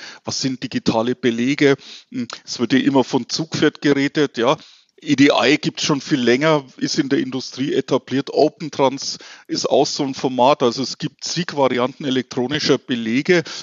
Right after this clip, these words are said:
allerdings ohne Bild, die heute draußen im Feld gang und gäbe sind, für die Software gibt, mit denen ich verarbeiten kann und so weiter. Es gibt, es wird gelehrt, wie funktioniert eigentlich eine Warenwirtschaft, wie kommt die zu einem Buchungssatz? Also nicht,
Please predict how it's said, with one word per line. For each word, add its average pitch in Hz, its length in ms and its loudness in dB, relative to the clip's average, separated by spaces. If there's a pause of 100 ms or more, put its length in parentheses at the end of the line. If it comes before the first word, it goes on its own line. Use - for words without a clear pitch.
allerdings 131 540 -2
ohne 123 300 -4
Bild, 139 440 0 (400)
die 135 100 4
heute 123 300 4
draußen 120 440 0
im 120 180 -4
Feld 120 560 -2
gang - 220 -4
und 123 160 -4
gäbe 127 240 0
sind, 127 240 -2
für 131 140 -6
die - 100 -8
Software - 540 2
gibt, - 200 -8
mit 131 140 -8
denen 127 160 -2
ich 117 120 -6
verarbeiten 123 520 0
kann - 180 -4
und 123 160 -8
so 123 140 -6
weiter. 120 360 -2 (420)
Es - 240 -4
gibt, - 320 0 (340)
es - 220 -2
wird 139 180 -2
gelehrt, 135 540 4
wie 135 160 -4
funktioniert 143 680 0
eigentlich 123 460 0
eine 123 240 0
Warenwirtschaft, 143 720 -2
wie 135 120 -2
kommt 135 340 0
die 143 140 -8
zu - 180 -2
einem 120 180 -2
Buchungssatz? 151 640 -2
Also 117 280 0
nicht, 127 380 -2